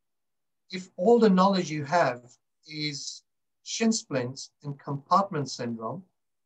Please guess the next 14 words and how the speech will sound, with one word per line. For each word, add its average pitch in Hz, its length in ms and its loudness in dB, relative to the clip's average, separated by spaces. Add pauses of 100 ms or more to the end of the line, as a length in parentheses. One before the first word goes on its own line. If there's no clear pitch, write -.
that's 170 260 -2 (120)
equally 196 400 -4
just 147 300 -4
as 120 140 -4
bad, 135 280 -4
and 151 120 -6
I'll 143 180 -4
come 151 280 -6
to - 220 -20
clarify 147 480 -2
that 123 140 -6
in 117 160 -10
a - 20 -14
minute. 117 400 -20